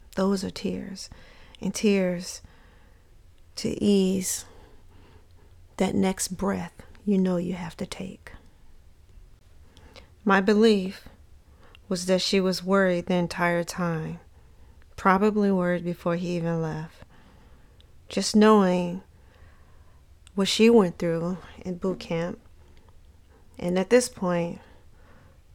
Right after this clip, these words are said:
all of the females, at least the siblings, the female siblings, all went through boot camp.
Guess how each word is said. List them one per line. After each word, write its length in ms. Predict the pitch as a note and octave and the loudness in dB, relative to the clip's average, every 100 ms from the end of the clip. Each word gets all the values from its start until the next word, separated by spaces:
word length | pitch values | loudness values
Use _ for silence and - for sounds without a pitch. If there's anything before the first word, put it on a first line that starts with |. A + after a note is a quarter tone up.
| - - - - - - | -20 -20 -20 -20 -10 0
all 240 | F#3 G#3+ | 4 6
of 100 | G#3 | 4
the 100 | F3 | 2
females, 800 | - F3 E3+ E3 - F#3+ F3 - - - - - | 0 0 2 0 -2 -6 -8 -14 -18 -20 -20 -12
at 140 | G3 | -4
least 240 | F#3 F#3+ - | -2 0 -2
the 60 | |
siblings, 640 | - A3 A3 F#3+ E3+ E3+ E3 | 2 4 4 4 0 -2 -4
the 120 | F3 | -6
female 520 | - G3 G#3 F#3+ D#3+ | -2 0 2 2 0
siblings, 520 | - F3+ F3+ E3+ E3+ - | -2 -2 -2 -4 -4 -4
all 240 | F3+ F#3 | -2 0
went 280 | F3+ F3+ F3+ | 0 -2 -4
through 320 | E3+ E3+ E3+ - - - - - - - - - - - F#3 | -4 -4 -6 -10 -20 -20 -20 -20 -20 -20 -20 -20 -20 -20 -4
boot 200 | F3+ E3+ | -4 -2
camp. 320 | F3+ D#3+ | -4 -6